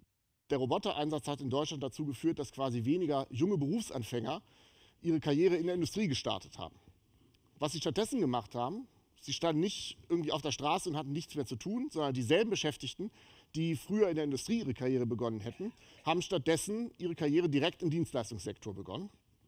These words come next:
Und zwar nicht in den einfachen Dienstleistungen, also nicht, was weiß ich, Gastronomie oder personennahe Dienstleistungen, die schlecht bezahlt sind,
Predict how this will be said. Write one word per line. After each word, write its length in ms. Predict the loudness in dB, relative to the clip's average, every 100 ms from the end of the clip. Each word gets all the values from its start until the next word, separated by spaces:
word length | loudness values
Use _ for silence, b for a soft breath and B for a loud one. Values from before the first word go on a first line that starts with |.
| _ _ _ _ _ -10
Und 120 | -8
zwar 200 | 0 2
nicht 400 | 4 2 0 -6
in 120 | -2
den 100 | -2
einfachen 420 | 0 -2 -2 -2
Dienstleistungen, 720 | 0 -2 -2 -4 -2 -4 -4
also 160 | -4 0
nicht, 440 | 0 0 -2 -10 -14 _ -20
was 160 | -14 -12
weiß 120 | -10
ich, 140 | -10 -6
Gastronomie 600 | -8 -4 -2 0 0 2
oder 140 | 2
personennahe 560 | 2 4 4 4 2 2
Dienstleistungen, 520 | 0 0 -2 0 -2
die 60 |
schlecht 240 | -2 -4 -4
bezahlt 360 | -4 0 0
sind, 260 | 0 -2 -2